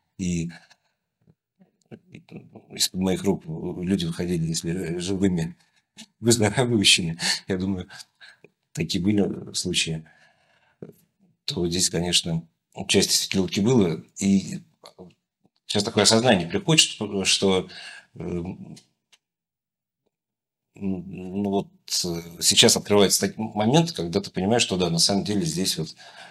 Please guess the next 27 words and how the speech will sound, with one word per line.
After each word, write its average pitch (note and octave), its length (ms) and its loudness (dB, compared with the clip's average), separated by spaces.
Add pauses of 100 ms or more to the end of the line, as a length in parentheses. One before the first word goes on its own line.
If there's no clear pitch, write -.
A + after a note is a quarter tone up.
(100)
участие G2+ 420 0
святителя - 240 0
Луки F2+ 380 0 (360)
вот E2+ 240 -6
тогда F2+ 220 0
было. D#2+ 360 -2 (280)
Вот D#2+ 140 -12
я E2+ 240 -2
рассказывал F#2+ 500 -2
про, E2 320 -4 (500)
э, D#2+ 340 -4 (1300)
момент, G2 680 0
к-, - 160 -12
я F#2+ 80 -2
который - 260 -4
вчера G#2 240 4
осознал. E2 600 0 (1600)
Э, E2 60 -4
у D#2+ 220 -4
меня G2 160 6
с-, D#2+ 100 -2 (200)
умер-, G2 380 0
умерла G2+ 420 4
супруга, G#2+ 580 2 (140)
осталось B2+ 320 0
пять G#2 200 2
детей. - 440 2